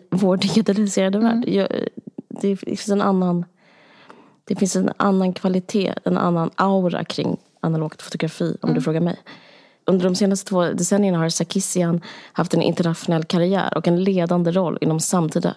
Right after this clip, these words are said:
Speaker 1: konceptuellt fotografi.
Speaker 2: Precis. Och den här utställningen, The Other Side of Silence, är liksom den första omfattande solopresentationen av Reir Sarkissians konstnärskap. Unikt tillfälle alltså att titta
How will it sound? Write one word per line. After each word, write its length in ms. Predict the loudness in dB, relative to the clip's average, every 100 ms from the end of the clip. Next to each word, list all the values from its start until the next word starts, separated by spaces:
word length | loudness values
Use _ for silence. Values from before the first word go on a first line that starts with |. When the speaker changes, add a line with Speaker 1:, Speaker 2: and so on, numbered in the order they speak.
| -2
Speaker 1:
konceptuellt 760 | -2 0 -4 -2 -2 -2 -4 -14
fotografi. 560 | -4 -2 -2 -4 -6 -10 -14 -20 -20 _ -8
Speaker 2:
Precis. 520 | -6 -2 -2 -2 -6 -6
Och 200 | -6 0
den 100 | 0
här 140 | 2
utställningen, 600 | 0 0 0 2 2 0 0
The 100 | -2 2
Other 240 | 2 2 0
Side 300 | 0 0 0
of 60 |
Silence, 600 | 0 0 2 2 0 0
är 140 | 0 0
liksom 240 | 0 0
den 160 | 2 0
första 840 | 0 0 0 0 -2 -2 0 0 -2 0
omfattande 580 | 2 2 0 0 0 0
solopresentationen 1160 | 0 0 2 2 0 2 0 0 2 2 0 0
av 280 | 0 0 -2
Reir 420 | -4 0 2 0 -4 -20 -16
Sarkissians 600 | -4 0 0 0 0 -2
konstnärskap. 760 | -2 0 2 0 0 0 -2 -4 -20 -16 -2
Unikt 480 | 2 2 0 -4 -2
tillfälle 380 | 0 2 2 2
alltså 360 | 0 0 -2 -2 -12 -20 -10
att 200 | -2 0 0 -2
titta 580 | -2 -2 -6 0 0